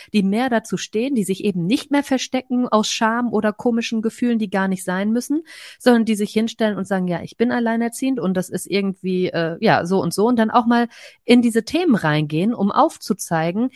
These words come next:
wo denn hier der Hase im Pfeffer liegt, ne? Um da auch für Veränderung zu sorgen. Also es werden ja immer mehr, die da so offen mit umgehen wie wir,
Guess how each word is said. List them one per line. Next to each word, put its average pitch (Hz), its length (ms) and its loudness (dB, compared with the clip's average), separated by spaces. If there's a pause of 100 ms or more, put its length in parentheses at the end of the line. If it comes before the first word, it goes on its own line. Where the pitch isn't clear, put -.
(200)
wo 254 200 6
denn 226 100 4
hier 214 140 2
der 208 140 0
Hase 220 260 2
im 190 100 -2
Pfeffer 190 320 -2
liegt, 170 380 -4
ne? 202 160 2
Um 208 160 2
da 196 180 2
auch 180 120 6
für 175 180 -2
Veränderung 180 640 0
zu - 140 -10
sorgen. 156 240 -4
Also 175 220 -2 (340)
es - 180 -2
werden 220 300 6
ja 190 80 4
immer 196 240 0
mehr, 247 240 0
die 180 140 -4
da 170 120 0
so 160 180 -4
offen - 240 -2
mit 160 160 -4
umgehen 170 380 -2
wie 165 160 0
wir, 214 320 0